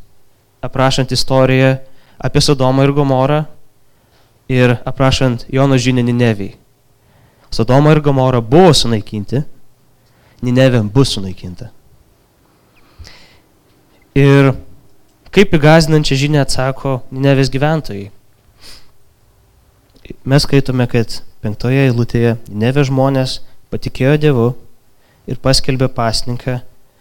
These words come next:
ir nuo mažiausio iki didžiausio apsisiautė ašutinėmis.“ Nuostabu, vau. Kraugerių miestas atgailauja. Dar toliau.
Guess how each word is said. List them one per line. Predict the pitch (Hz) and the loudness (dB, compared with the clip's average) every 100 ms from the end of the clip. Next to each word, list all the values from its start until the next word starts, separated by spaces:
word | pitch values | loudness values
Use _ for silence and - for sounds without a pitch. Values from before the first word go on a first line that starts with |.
| _ _ - - 160 | _ _ -20 -4 0
ir | |
nuo | 170 156 | 4 4
mažiausio | 147 135 165 160 147 | 4 4 4 4 0
iki | 135 | -4
didžiausio | 135 127 127 123 127 - - | -4 -2 2 2 2 -2 -4
apsisiautė | 127 - 139 - 139 131 117 | -4 -4 -2 0 0 0 0
ašutinėmis.“ | - - 123 107 95 - - - - _ _ _ _ _ _ _ _ _ _ _ _ _ _ _ _ _ _ _ _ _ _ _ - | -2 -6 -4 -4 -6 -10 -10 -12 -18 _ _ _ _ _ _ _ _ _ _ _ _ _ _ _ _ _ _ _ _ _ _ _ -10
Nuostabu, | 135 - 151 147 - | -8 -4 -4 -4 -6
vau. | 113 151 113 - - - _ _ _ _ - | -2 0 0 -4 -16 -20 _ _ _ _ -10
Kraugerių | 135 143 135 139 170 185 | -2 0 2 2 2 0
miestas | 139 135 127 - 143 - - - - - | 0 0 -2 -2 -4 -6 -12 -16 -16 -10
atgailauja. | 135 135 135 127 113 95 101 _ _ _ _ _ _ _ _ _ _ _ - | -6 -2 0 0 -2 -6 -14 _ _ _ _ _ _ _ _ _ _ _ -6
Dar | 120 180 180 | 2 4 4
toliau. | 123 98 | 0 -2